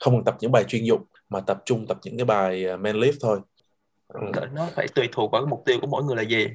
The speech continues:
Speaker 2: Ví dụ có, thường thì chia thành ba, ừ, kiểu người chính ha. Có người đến phòng gym để, để tăng, để tập strength, để tăng performance cho mo-, của môn thể thao họ chơi. Hai là
Speaker 1: Ừ.
Speaker 2: kiểu physical, là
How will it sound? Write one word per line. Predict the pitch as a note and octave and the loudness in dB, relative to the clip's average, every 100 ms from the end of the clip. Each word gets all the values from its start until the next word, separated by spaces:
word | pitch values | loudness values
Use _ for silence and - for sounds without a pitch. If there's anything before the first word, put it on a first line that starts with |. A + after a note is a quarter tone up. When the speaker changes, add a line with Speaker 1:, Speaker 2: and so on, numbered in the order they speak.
| - | -2
Speaker 2:
Ví | E3 | 2
dụ | - - | 2 2
có, | C#3 C#3+ D#3+ | 4 6 6
thường | - B2 A#2+ | 4 2 2
thì | A2+ | -8
chia | - C#3+ | -4 -4
thành | A#2+ | 4
ba, | B2 C3 C3+ B2+ B2 _ | 6 6 6 2 -2 _
ừ, | A#2+ A#2+ - | -10 -10 -4
kiểu | - D3 | -2 2
người | C3+ | 2
chính | - C3+ F#3 | 2 2 2
ha. | D#3 - - - | 0 -4 -18 -6
Có | - | 0
người | F#3+ C3 A2 | 2 2 0
đến | - B2+ F#3+ G3+ - | 0 2 2 -4 -6
phòng | B2 A#2+ | -8 0
gym | C#3 C#3+ B2 - _ - | 2 2 -2 -10 _ -6
để, | G#2 | 0
để | B2 D3 | 0 2
tăng, | C#3 C3 - _ _ _ | -2 -2 -14 _ _ _
để | - G2 - | -4 -4 -2
tập | - - | -4 -4
strength, | - C#3 C#3+ D3 C3+ | 0 6 6 6 2
để | - | 0
tăng | C#3 C3+ | 0 2
performance | C#3 D3 C#3 A2 A2 | 0 0 0 0 0
cho | B2+ B2+ | -2 0
mo-, | C3 G2 C3 - - - _ _ _ | -2 0 0 0 -8 -14 _ _ _
của | - C3+ | -8 -4
môn | C3+ | -2
thể | B2 | -4
thao | - G#2+ | -6 -6
họ | |
chơi. | A#2 C#3+ C#3+ C3 - _ - | -2 4 4 2 -6 _ -10
Hai | D#3 D3+ C3+ | 0 2 2
là | |
Speaker 1:
Ừ. | A2+ | 0
Speaker 2:
kiểu | A2 C3+ | -2 -6
physical, | D3 - - B2 A#2 A2 A2 | -6 -6 2 4 4 0 -4
là | A2 | -6